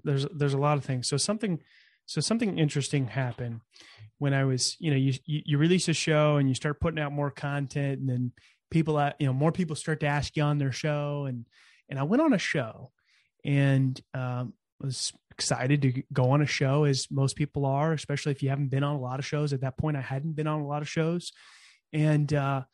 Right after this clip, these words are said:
an interesting thing happened. It was the worst experience I'd ever had going on a show. <laughs> And it was, like, a fifteen minute show.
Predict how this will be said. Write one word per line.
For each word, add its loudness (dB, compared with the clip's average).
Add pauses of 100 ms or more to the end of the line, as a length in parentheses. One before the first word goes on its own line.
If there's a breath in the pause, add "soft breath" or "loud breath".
(240)
an 2
interesting 2
thing -2
happened. -6
It -4
was 0
the 6
worst 6
experience 2
I'd -6 (120)
ever 0
had -4 (360)
going 4
on 0
a -4
show. -8
<laughs> -12 (1300 loud breath)
And 4 (300 loud breath)
it 4
was, 6
like, 2 (260)
a 4
fifteen -2
minute -2
show. -4